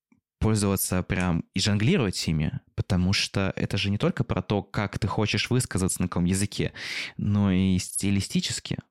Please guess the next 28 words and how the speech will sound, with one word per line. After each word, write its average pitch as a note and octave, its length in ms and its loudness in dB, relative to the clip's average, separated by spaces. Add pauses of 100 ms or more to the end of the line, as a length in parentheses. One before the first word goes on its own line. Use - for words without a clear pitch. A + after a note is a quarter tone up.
(200)
потому E2+ 240 0
что - 160 -4
каждый A2 460 -2
язык G2+ 540 -2 (320)
в - 40 -20
каких-то - 300 -2
моментах G#2+ 380 0
определённо G2+ 720 2
как-то - 360 -4
красив, - 640 -2 (480)
и F2+ 680 0
этими F#2 380 0
элементами F#2+ 480 2
можно F#2+ 360 0
прям, F#2+ 460 -2 (640)
а, F2 400 2 (160)
пользоваться A2 520 0
и F#2+ 60 2
крутить - 480 0
их, - 260 -2
как - 440 -6 (200)
твоей G2+ 220 0
душе A2 280 0
угодно. F2+ 500 0
Как - 220 -2
это - 160 -2
помогает, B2+ 800 0 (800)
эм, G2+ 800 2